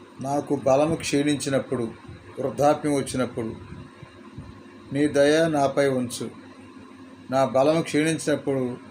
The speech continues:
నన్ను కాపాడుము, నాకు శక్తి దయచేయమంటూ" భక్తుడు అంటున్నాడు. ఈనాడు వృద్ధులు,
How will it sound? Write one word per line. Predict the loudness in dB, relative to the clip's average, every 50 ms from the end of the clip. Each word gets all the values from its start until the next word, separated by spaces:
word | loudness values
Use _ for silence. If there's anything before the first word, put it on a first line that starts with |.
| -20 -20 -20 -20 -20 -20 -20 -20 -12 -6
నన్ను | -4 -4 -2 -2 -4
కాపాడుము, | -4 -2 0 0 0 2 2 2 2 2 0 0 -2 -2 -4 -6 -8 -12 -18 -20 -20 -20 -20 -20 -16 -8 -4
నాకు | -4 -4 -4 -4
శక్తి | -4 -4 -4 -4 -4 -6 -4
దయచేయమంటూ" | -2 0 0 0 -2 -4 -4 -4 -4 -2 -4 -4 -4 -6 -6 -4 -4 -4 -4 -4 -6 -10 -14 -20 -20 -20 -20 -20 -20 -20 -20 -20 -20 -20 -20 -20 -20 -20 -20 -16 -8 -6
భక్తుడు | -6 -6 -6 -6 -2 -2 -2
అంటున్నాడు. | -2 -2 -6 -8 -6 -4 -4 -4 -6 -8 -12 -18 -20 -20 -20 -20 -20 -20 -20 -20 -20 -20 -20 -20 -12 -10
ఈనాడు | -4 0 0 2 2 2 0 0 -2 -4 -6 -8 -6 -4
వృద్ధులు, | -2 -2 -2 2 2 2 2 2 0